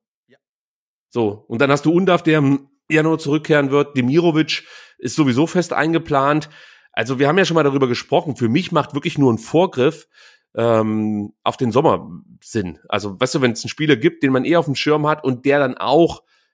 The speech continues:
Speaker 2: jetzt losgeeist werden kann, dann kannst du sowas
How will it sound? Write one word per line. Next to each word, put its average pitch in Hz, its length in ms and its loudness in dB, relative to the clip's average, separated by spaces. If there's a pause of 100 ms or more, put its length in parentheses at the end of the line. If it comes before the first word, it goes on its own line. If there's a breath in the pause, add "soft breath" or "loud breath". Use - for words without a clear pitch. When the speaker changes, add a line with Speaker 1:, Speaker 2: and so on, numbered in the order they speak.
(460)
Speaker 2:
jetzt 135 440 0
losgeeist 123 720 0
werden 107 260 2
kann, 127 520 -2
dann 123 140 -6
kannst 135 340 -4
du 123 60 -6
sowas 120 520 -4